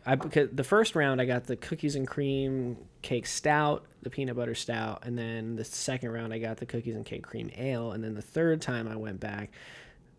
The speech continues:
they still had this one, and they still had the, uh, Scottish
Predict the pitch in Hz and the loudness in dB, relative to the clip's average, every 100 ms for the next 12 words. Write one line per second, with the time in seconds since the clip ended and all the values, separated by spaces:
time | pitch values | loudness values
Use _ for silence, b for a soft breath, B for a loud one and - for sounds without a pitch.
0 | _ 113 - 113 120 113 117 - 117 113 | _ -2 0 0 0 2 0 0 0 0
1 | 113 - 117 110 107 - 113 107 110 107 | -2 -4 -4 -4 -4 -2 -2 -2 -2 -2
2 | 104 101 110 - 98 85 69 69 - - | -2 -4 -8 -6 -4 -4 -10 -12 -10 -6
3 | - 120 110 110 - | -2 -2 0 -2 -4